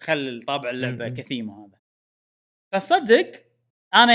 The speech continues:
Speaker 1: يعني، أتوقع سو-، مستقبل سوني ما راح يوز لي وايد. راح
Speaker 2: غربي.
Speaker 1: تصير شنها إكس بوكس. <laughs> أنا بالفترة الأخيرة ترى قاعد تزي-، يزيد موضوع إن أنا ما أستمتع بالألعاب الغربية. قاعد يزيد وايد عن أول.
Speaker 2: مم.
Speaker 1: ما أدري ليش.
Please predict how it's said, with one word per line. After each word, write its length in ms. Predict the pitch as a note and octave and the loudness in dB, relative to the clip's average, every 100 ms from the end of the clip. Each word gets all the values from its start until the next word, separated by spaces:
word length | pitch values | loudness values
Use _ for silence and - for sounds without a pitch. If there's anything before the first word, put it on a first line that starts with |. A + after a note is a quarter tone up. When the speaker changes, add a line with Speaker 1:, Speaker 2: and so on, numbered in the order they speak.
| A3 | 6
Speaker 1:
يعني، 380 | G#3 G3+ F#3+ | 4 -2 -6
أتوقع 500 | F#3 A#3+ C#4+ - C3+ | -6 -6 -6 -4 -4
سو-، 320 | B2 G#3 A3 F3+ | -4 -4 -4 -4
مستقبل 440 | C#3+ A3+ A3 F#3 | -8 -8 -4 -4
سوني 1200 | A3 A#3+ G#3 F#3 F3 E3+ D3+ D3+ C#3+ C#3+ C3+ B2+ _ _ _ _ _ _ _ _ _ - | -2 -2 -2 -6 -6 -8 -8 -10 -10 -12 -14 -18 _ _ _ _ _ _ _ _ _ -14
ما 260 | D3+ F#3+ | -6 -2
راح 140 | B3 F3 | -2 0
يوز 240 | F#3+ E3 | -2 -4
لي 60 | C#3 | -4
وايد. 360 | C#3+ B2 G2 A#2+ | -4 -4 -6 -6
راح 60 | |
Speaker 2:
غربي. 120 | A#2 | -4
Speaker 1:
تصير 180 | E3+ G3 | -2 -4
شنها 300 | F#3 A3 F#3 | -2 -2 -2
إكس 160 | D#3+ - | -4 -8
بوكس. 380 | B2+ - - A#2+ _ _ | -16 -16 -16 -20 _ _
<laughs> 420 | _ _ _ _ D#3 | _ _ _ _ -2
أنا 120 | F3 | -2
بالفترة 320 | F3 A3+ G#3 | 0 -2 -2
الأخيرة 320 | F3 G#3+ G#3 | -4 -2 -2
ترى 220 | D#3+ D#3+ | -2 -2
قاعد 280 | C#3+ C#3 C#3 | -2 -2 -4
تزي-، 640 | - C#3+ B2+ - F#3+ G#3+ D#3+ | -10 -16 -14 -8 -6 -6 -8
يزيد 280 | D3+ A3+ | -8 -8
موضوع 340 | D#3 C#3+ E3+ C3+ | -8 -8 -8 -10
إن 140 | D3 | -8
أنا 380 | D3+ D#3 D#3+ D3 | -6 -4 -4 -4
ما 180 | D3 D3+ | -6 -8
أستمتع 300 | - C3+ A2+ | -8 -12 -14
بالألعاب 340 | A#2+ A2+ A#2 | -12 -10 -10
الغربية. 340 | G#2+ G#2+ G2+ _ _ _ _ _ - | -12 -18 _ _ _ _ _ _ -12
قاعد 120 | C3 | -10
يزيد 180 | D3 D3 | -8 0
وايد 220 | D#3+ G#2+ | 0 0
عن 120 | G#2+ | -8
أول. 180 | G#2+ A2+ | -12 -10
Speaker 2:
مم. 200 | G#2 F#2 _ | -12 -14 _
Speaker 1:
ما 360 | - - C3+ D#3+ | -20 -20 -8 -6
أدري 140 | C#3 | -4
ليش. 280 | A#2 - _ | -8 -14 _